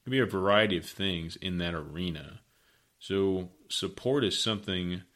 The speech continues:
that businesses have got to have, uh,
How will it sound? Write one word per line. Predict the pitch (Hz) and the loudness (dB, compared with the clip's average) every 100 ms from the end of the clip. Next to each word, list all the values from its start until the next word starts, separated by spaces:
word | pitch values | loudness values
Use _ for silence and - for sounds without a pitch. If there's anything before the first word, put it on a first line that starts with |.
| _ _ _ _ | _ _ _ _
that | 92 82 | -4 -4
businesses | 82 95 92 85 - 90 - | -2 0 0 -4 -2 -4 -4
have | 80 76 69 | -8 -8 -2
got | 87 92 | -2 -2
to | - | -8
have, | 80 - - 110 80 73 76 - - _ _ _ _ _ _ _ | -10 -8 2 2 2 -4 -12 -16 -20 _ _ _ _ _ _ _
uh, | - 78 76 | -12 -10 -10